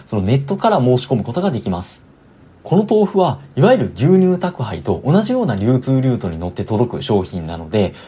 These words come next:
まあ、ちょっと販売店によって取り扱い差はあるかもしれないんですけども、基本的に送料はかかりません。ただその代わり、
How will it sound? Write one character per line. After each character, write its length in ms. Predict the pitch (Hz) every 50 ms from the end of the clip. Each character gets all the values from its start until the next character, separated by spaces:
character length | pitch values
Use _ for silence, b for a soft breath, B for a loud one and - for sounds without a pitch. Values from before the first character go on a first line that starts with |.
| B B
ま 60 | 202
あ、 20 |
ち 60 | 202 262
ょ 20 |
っ 20 |
と 60 | - 139
販 260 | - - 202 240 247
売 200 | 269 254 247 -
店 180 | - 160 135
に 80 | 117 110
よ 60 | 110
っ 20 | 107
て 100 | - 104
取 180 | - 113 123
り 60 | 139
扱 240 | 151 143 - - 156
い 60 | 147
差 120 | 139 - 175
は 80 | 175
あ 40 | 175
る 80 | 170 139
か 80 | 113
も 80 | 98 95
し 100 | - -
れ 100 | 101 101
な 120 | 101 101
い 20 | 95
ん 60 | 87
で 40 | 85
す 100 | - -
け 100 | 107 101
ど 40 | 110
も、 200 | 127 117 98 B B B B
基 60 | B
本 160 | - 247 247 240
的 180 | 247 226 233
に 100 | 220 202
送 280 | - - - 233 226 156
料 180 | 117 98 85
は 160 | 85 92 95 -
か 160 | - - 110
か 140 | - 123 113
り 80 | 117
ま 100 | 110 110
せ 160 | 104 - 110
ん。 80 | 87 - - B B B B B B B B B B B
た 100 | B -
だ 60 | 220 156
そ 160 | - - 185
の 100 | 202 202
代 140 | - 208 185
わ 60 | 180
り、 240 | 180 175 131 -